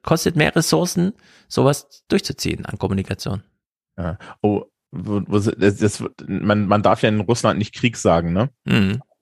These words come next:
Speaker 2: Allgemein jetzt, sondern das ist eine Militäroperation.
Speaker 1: Ja.
Speaker 2: Ja, äh, kam mir dann irgendwie, weil, kam mir dann irgendwie unter die Nase eine, äh, ein Photoshop von, äh, Tolstois Krieg und Frieden.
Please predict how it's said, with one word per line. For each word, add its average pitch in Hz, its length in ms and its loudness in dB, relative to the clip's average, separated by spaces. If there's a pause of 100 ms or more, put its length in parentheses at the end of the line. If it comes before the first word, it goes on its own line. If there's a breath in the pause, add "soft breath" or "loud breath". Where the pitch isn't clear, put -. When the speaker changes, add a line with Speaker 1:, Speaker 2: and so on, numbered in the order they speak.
Speaker 2:
Allgemein 92 540 0
jetzt, 107 280 0 (360)
sondern 104 300 2
das 98 120 0
ist 110 160 0
eine 110 180 2
Militäroperation. 117 1120 2 (380)
Speaker 1:
Ja. 101 280 0 (380)
Speaker 2:
Ja, 110 440 0
äh, 107 340 4
kam 110 240 0
mir 127 100 2
dann 113 220 0
irgendwie, 113 840 -2
weil, 98 380 -2 (140)
kam 107 180 0
mir 110 80 2
dann 107 180 4
irgendwie 110 300 0
unter 110 220 -2
die 98 100 -2
Nase 101 580 2
eine, 101 480 -2 (120)
äh, 98 420 0
ein 104 160 0
Photoshop 120 640 0
von, 104 500 -2
äh, 98 240 4
Tolstois 107 640 2
Krieg 113 220 -6
und 113 160 -4
Frieden. 143 420 -4